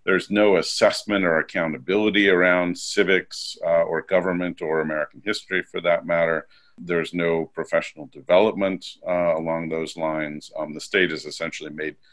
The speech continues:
no attempt whatsoever to fund or support civics education anywhere in the state.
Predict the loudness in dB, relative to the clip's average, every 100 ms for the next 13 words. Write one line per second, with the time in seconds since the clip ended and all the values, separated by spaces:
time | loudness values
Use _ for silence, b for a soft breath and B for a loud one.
0 | B B B B 4 8 8 6 4 0
1 | 0 -2 0 0 0 2 6 6 4 -2
2 | -6 -6 -4 -4 -6 -8 -2 0 0 -2
3 | -2 -6 -10 _ -4 -2 -2 -8 -6 -4
4 | -4 -4 -6 -8 -10 -6 -6 -4 -2 2
5 | 0 -2 -4 -6 -8 -16 -12 -12 -12 -16